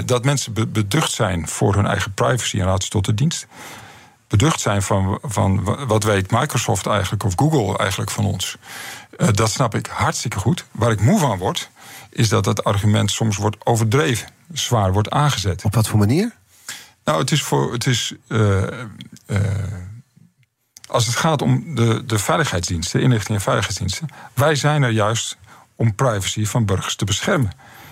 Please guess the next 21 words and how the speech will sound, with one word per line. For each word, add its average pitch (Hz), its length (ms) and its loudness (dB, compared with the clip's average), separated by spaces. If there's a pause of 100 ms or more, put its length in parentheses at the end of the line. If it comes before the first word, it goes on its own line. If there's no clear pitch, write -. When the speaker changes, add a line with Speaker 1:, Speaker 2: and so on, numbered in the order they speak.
(140)
Speaker 1:
Die 123 140 2
tijdelijke 120 360 2
wet 143 240 0
waar 104 260 2
u 95 60 0
het, 92 180 -4
eh, 90 280 0
al - 180 0
even 110 220 2
over 101 220 0
had, - 300 -2 (540)
die 135 160 2
gaat 208 260 2
daarover. 95 480 0 (320)
Op 135 180 0
pagina 135 380 2
één 175 240 2
van 131 160 2
die 113 120 2
wet 135 160 0
staat 175 380 -2